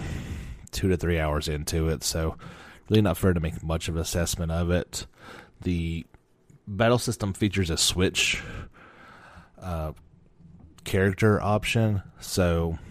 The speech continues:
um, at any point in time, your, uh, partner can jump right in there. Um, so you're,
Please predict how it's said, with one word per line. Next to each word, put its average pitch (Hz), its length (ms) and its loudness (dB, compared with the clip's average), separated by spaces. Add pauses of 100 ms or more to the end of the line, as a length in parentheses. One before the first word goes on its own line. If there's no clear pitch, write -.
(720)
um, 85 400 -8 (1900)
at 98 100 0
any 107 200 4
point 92 300 0
in 85 100 -4
time, 92 600 -2 (840)
your, 95 640 4 (1300)
uh, 82 300 -12 (200)
partner 101 400 4
can 82 480 -2 (840)
jump 101 240 2
right 85 160 2
in 113 140 2
there. - 280 -6 (880)
Um, 73 400 -8 (760)
so 85 200 0
you're, 82 520 0